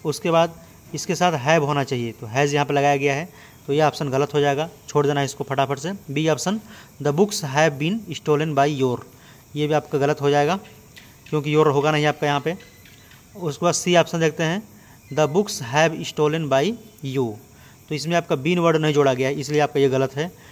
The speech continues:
तो डी ऑप्शन आपका इसमें करेक्ट हो जाएगा, ठीक है, डी ऑप्शन में देखिए सही आपका है। एक बार फिर से देख लीजिए इसको, "The books have been stolen by you",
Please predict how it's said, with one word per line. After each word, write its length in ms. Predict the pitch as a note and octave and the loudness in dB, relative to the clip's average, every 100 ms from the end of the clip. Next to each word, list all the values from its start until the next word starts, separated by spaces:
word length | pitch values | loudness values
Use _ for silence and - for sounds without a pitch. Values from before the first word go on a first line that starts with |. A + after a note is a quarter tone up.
| - - | -20 -12
तो 60 | |
डी 220 | A#2+ D#3 D#3+ | -4 2 2
ऑप्शन 260 | D#3+ E3 | 2 0
आपका 200 | D3+ D3 | -2 -2
इसमें 220 | C3+ D3 | -4 -4
करेक्ट 240 | C#3 C3 - | -4 -4 -4
हो 100 | B2 | -4
जाएगा, 320 | A#2+ A#2 A2+ - - - - - | -2 -4 -10 -16 -20 -20 -20 -6
ठीक 180 | E3 D#3 | -4 -2
है, 160 | F#3 - - - - C3 | -4 -6 -20 -20 -16 -4
डी 160 | C#3+ | 2
ऑप्शन 240 | D3+ D3 D3+ | 2 2 -4
में 100 | D3 | -2
देखिए 260 | C#3 D3 D3 | -2 -2 -4
सही 260 | C#3 C#3 | -2 0
आपका 240 | C#3 - C3 | -2 -4 -6
है। 180 | C#3+ D#3+ - - - - - - - - - - - - - - - - - - | -6 -10 -20 -20 -20 -20 -20 -20 -20 -20 -20 -20 -20 -20 -20 -20 -20 -20 -20 -12
एक 140 | E3+ B2+ | -12 -4
बार 100 | C#3 | -4
फिर 140 | B2 D3 | -2 -2
से 60 | |
देख 120 | C3+ | 0
लीजिए 160 | C3+ C3+ | 2 0
इसको, 260 | B2 E3 F#3 - - - - - - - - - | 0 -8 -10 -16 -20 -20 -20 -20 -20 -20 -20 -12
"The 140 | B2+ C#3 | -2 0
books 300 | D3+ G3 - | 2 0 -2
have 300 | C#3 D#3 C#3+ | 2 2 2
been 220 | D3+ G3 D3+ | -2 -2 -4
stolen 360 | - C#3 D#3 | 0 0 0
by 140 | C3+ C3+ C#3 | 0 0 0
you", 160 | A#2+ | -4